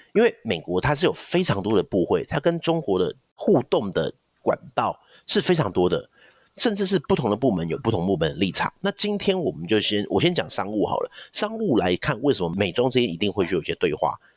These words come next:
第一个，两方都有彼此之间经济的需要。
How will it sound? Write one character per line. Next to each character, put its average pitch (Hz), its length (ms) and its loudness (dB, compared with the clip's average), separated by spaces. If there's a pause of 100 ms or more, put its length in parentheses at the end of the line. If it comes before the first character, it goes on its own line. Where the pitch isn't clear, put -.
(240)
第 190 120 2
一 190 40 0
个， 147 220 2 (380)
两 92 220 -2
方 135 340 -2
都 165 120 2
有 127 100 2
彼 92 200 -4
此 - 180 0
之 80 80 -4
间 92 220 2
经 95 180 -2
济 90 120 -4
的 78 100 -2
需 73 240 -4
要。 78 220 -8